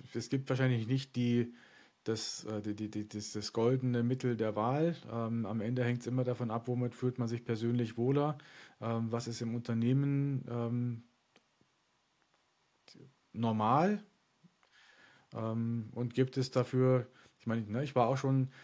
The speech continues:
ich war auch schon für Unternehmen tätig, die, die, ähm, die haben das tatsächlich zelebriert. Die haben gesagt, sobald du bei uns einen Vertrag unterschrieben hast, wird geduzt. Ähm, da war der Recruiting-Prozess noch komplett per Sie. Ähm, und mit Vertragunterschrift haben wir das quasi zelebriert,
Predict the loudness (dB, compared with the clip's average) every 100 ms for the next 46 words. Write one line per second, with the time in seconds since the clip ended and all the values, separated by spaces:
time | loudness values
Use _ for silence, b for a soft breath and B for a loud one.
0 | B 0 2 2 0 -2 -2 -4 -4 -2
1 | 0 2 2 2 2 0 -2 -2 0 0
2 | -2 -2 -4 -4 -4 -6 -6 -4 -2 -4
3 | -6 -4 -4 -2 -4 -4 -2 -2 -2 2
4 | 2 2 0 -2 -4 -2 -4 -4 -2 -2
5 | -2 -4 -6 -6 -8 -4 -2 -2 -2 -2
6 | -2 0 0 -2 -4 -4 -2 -2 -2 -8
7 | -16 B B B B B B B -14 -8
8 | -6 -4 -6 -8 -4 2 2 2 -2 -2
9 | -4 -2 -2 0 0 0 -2 -2 -2 -2
10 | -2 -2 -2 2 2 2 B B B B
11 | -6 -2 -2 -2 -2 0 0 2 2 4
12 | 2 2 -2 -2 2 2 0 -4 0 2
13 | 2 0 -2 -2 0 2 2 2 2 2
14 | 2 0 2 4 4 0 -14